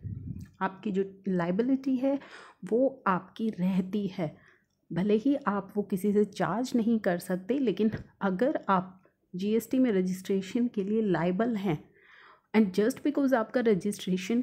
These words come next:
कैंसिल हो गया है, that doesn't mean कि आपकी लायबिलिटी ख़त्म हो गई है। आपकी जीएसटी के अंदर जो लायबिलिटी है वो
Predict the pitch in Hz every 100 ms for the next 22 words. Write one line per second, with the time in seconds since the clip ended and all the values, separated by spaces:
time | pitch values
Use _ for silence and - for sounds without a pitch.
0 | - 196 202 - 254 233 202 170 175 185
1 | 220 277 - - 160 190 247 247 240 262
2 | 269 226 185 190 233 262 269 208 175 -
3 | 220 175 180 196 226 240 269 269 208 196
4 | 196 190 165 175 175 196 - - _ _
5 | - 190 190 269 254 214 233 269 277 277
6 | 285 220 220 226 233 175 175 226 247 254
7 | 262 247 311 339 - - - 208